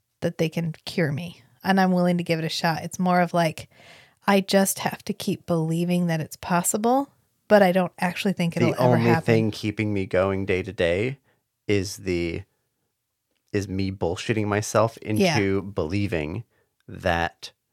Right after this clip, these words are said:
Speaker 2: there is hope.
Speaker 1: Right. And so you're see-, and I think what we would see as a series would be more like that getting chipped away.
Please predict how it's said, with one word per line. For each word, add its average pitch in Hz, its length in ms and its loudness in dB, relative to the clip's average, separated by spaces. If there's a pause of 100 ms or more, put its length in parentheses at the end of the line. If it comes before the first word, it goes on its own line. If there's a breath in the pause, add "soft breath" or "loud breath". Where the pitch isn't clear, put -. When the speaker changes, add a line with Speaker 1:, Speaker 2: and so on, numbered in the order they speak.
(800)
Speaker 2:
there 82 200 2
is - 300 -12
hope. - 360 -8 (240)
Speaker 1:
Right. 170 360 -2 (440)
And 196 160 2
so 202 100 2
you're 190 220 0
see-, - 320 -2
and 196 220 0 (100)
I 196 140 -2
think 208 220 0
what 196 140 2
we 175 180 0
would 175 160 -2
see 196 340 -2
as 180 180 -4
a 170 60 -4
series 196 480 0
would 170 100 -6
be 180 140 -4
more 175 240 -2
like 170 380 -2 (880 soft breath)
that 180 260 2
getting 170 260 0
chipped - 340 -4
away. 156 600 -6